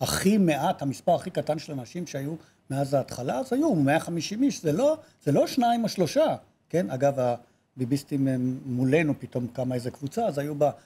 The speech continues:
חמישה אנשים, שישה אנשים, שנים עשר. אני לא מרגיש שהעוקץ ניטל מהמחאה,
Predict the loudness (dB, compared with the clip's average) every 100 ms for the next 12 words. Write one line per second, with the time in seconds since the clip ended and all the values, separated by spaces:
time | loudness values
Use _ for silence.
0 | _ -12 -10 -8 -2 0 0 -2 -6 -10
1 | -14 _ _ -14 -10 -8 -2 0 0 -4
2 | -8 -12 -14 -16 -6 -4 -4 -4 -4 -6
3 | _ _ _ _ _ -2 2 4 6 4
4 | 2 0 -4 -2 -2 -2 -4 -8 -16 _
5 | _ -8 0 2 2 0 -6 -6 -4 -4
6 | 0 0 0 -6 -10 -10 -8 -8